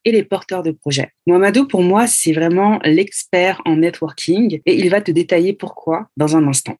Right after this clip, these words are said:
Pour cette première année de podcast, j'ai décidé de prioriser des interviews de personnes talentueuses que je connais personnellement, car j'ai la chance d'avoir un réseau personnel qui regorge de belles pépites. Ça tombe bien d'ailleurs parce que c'est la thématique du jour.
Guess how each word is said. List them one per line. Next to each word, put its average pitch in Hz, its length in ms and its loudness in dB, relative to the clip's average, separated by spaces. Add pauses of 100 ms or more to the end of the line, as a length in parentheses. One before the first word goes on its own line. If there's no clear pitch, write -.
(360)
Pour 196 120 -4
cette 208 160 0
première 277 260 2
année 220 160 2
de 196 80 -2
podcast, 185 640 -2
j'ai 165 180 -2
décidé 180 400 0
de 165 140 0
prioriser 185 800 -2
des 160 180 -2
interviews 165 560 -4
de 160 120 -2
personnes 170 480 -4
talentueuses 170 680 0
que - 140 -8
je 147 80 -6
connais 165 320 2
personnellement, 156 800 0 (160)
car 175 120 0
j'ai 190 120 2
la 180 100 2
chance 214 400 -2
d'avoir 165 560 -2
un 160 80 -2
réseau 160 300 -2
personnel 170 580 -2
qui - 140 -4
regorge 165 500 -2
de 151 80 -4
belles 160 300 0
pépites. 160 340 -6 (280)
Ça 147 120 -2
tombe 147 200 2
bien 170 160 2
d'ailleurs 160 280 2
parce - 160 -4
que 160 80 -6
c'est 156 140 -2
la 147 100 0
thématique 170 440 -2
du 151 120 -4
jour. 131 380 -8